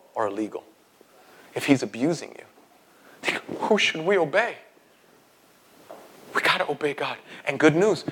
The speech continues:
if he's a part of this church, you can then come to the authority and we can deal with them.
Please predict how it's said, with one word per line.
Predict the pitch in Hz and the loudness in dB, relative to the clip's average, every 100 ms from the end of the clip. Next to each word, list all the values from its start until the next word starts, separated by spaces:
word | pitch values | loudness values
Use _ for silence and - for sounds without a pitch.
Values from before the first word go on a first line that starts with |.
| - | -6
if | 131 | 0
he's | 156 143 | 2 4
a | |
part | - 165 | 6 4
of | 143 | 6
this | 220 | 0
church, | - 139 135 - - - | 2 0 0 -4 -10 0
you | 160 | 2
can | 170 143 | 4 8
then | 160 208 | 8 8
come | - 147 | 4 -2
to | 127 | -2
the | 127 | -2
authority | 123 160 151 139 | 2 6 6 4
and | 123 120 | -4 2
we | 165 | 2
can | 151 120 | 2 2
deal | 120 101 | 2 2
with | 95 | -2
them. | 101 | -8